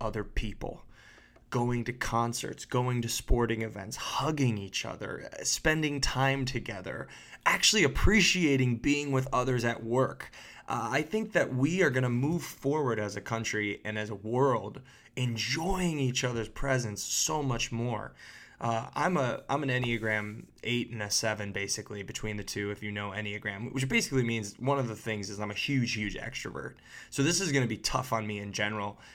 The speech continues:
uh, from a personal standpoint, just mentally, because I thrive off of people so much. But I'm so excited for other people to experience people, to experience being around others the way that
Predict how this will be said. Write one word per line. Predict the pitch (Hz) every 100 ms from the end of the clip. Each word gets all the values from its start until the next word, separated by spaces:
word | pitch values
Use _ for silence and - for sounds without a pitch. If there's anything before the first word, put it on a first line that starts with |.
| -
uh, | 110 98
from | - 127 110
a |
personal | 107 - 127 127 117 110
standpoint, | - 110 104 104 104
just | 107
mentally, | 107 98 101 - 101 98
because | 98 113 - 95 - -
I | 107 104
thrive | 104 - 107 104 104
off | 107 104
of | 107
people | - 170 151 113
so | 113
much. | 101 101 - - - - -
But | 208 - - - - -
I'm | 185 196
so | 180 143
excited | 120 - 117 113 117
for | -
other | 127 135
people | 127 117 110
to | - 104
experience | 98 - 123 120 107
people, | - 117 107 107 101 - - - - - - 131
to | 143
experience | 131 - 139 120
being | 101 135 131
around | 113 104 -
others | 139 143 120
the | 107
way |
that | 104